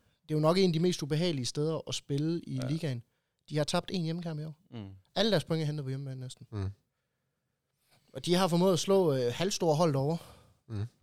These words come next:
Speaker 1: Gjort det rigtig ubehageligt for andre. Det er, det er ikke... Øh, det bliver ikke nemt.
Speaker 2: Ej, det bliver
Speaker 1: Men jeg tror
Speaker 2: sindssygt
Speaker 1: stadigvæk på,
Speaker 2: spændende her.
Speaker 1: at vi er et bedre hold.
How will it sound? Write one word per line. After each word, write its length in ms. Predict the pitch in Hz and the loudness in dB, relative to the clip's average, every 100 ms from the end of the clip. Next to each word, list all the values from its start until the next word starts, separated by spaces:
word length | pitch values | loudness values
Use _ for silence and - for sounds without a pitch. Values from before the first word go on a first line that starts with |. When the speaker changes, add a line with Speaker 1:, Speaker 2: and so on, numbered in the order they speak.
| _ _ _ _ - | _ _ _ _ -4
Speaker 1:
Gjort 200 | 151 - | -4 -2
det 120 | 139 | -2
rigtig 240 | 175 165 | 0 0
ubehageligt 360 | 147 160 156 131 | 2 2 0 -2
for 60 | 131 | -4
andre. 240 | 156 165 - _ _ _ - | -4 -6 -10 _ _ _ -8
Det 160 | 139 120 110 | -4 -2 -4
er, 140 | 98 | -4
det 260 | - 65 65 | -10 -14 -10
er 40 | |
ikke... 360 | 73 143 135 113 | -10 -4 -2 -2
Øh, 60 | 104 101 _ _ _ _ _ _ _ - | -6 -10 _ _ _ _ _ _ _ -8
det 100 | 139 | 0
bliver 140 | 190 | 2
ikke 120 | 196 | 4
nemt. 280 | 165 143 - _ _ _ _ _ _ _ _ - | 0 0 -10 _ _ _ _ _ _ _ _ -4
Speaker 2:
Ej, 120 | 104 | -2
det 160 | 113 101 | 0 -2
bliver 540 | 117 117 113 - - 156 | 0 2 2 -2 2 4
Speaker 1:
Men 140 | 175 | 6
jeg 140 | 165 | 4
tror 180 | - 196 | 6 6
Speaker 2:
sindssygt 120 | 139 214 247 | 6 6 6
Speaker 1:
stadigvæk 220 | 190 110 | 4 4
på, 60 | 208 | 6
Speaker 2:
spændende 180 | 208 - | 6 6
her. 80 | 143 | 0
Speaker 1:
at 60 | 143 | 0
vi 60 | |
er 40 | 135 | 0
et 60 | |
bedre 220 | 151 165 | 4 4
hold. 240 | 143 135 | 4 0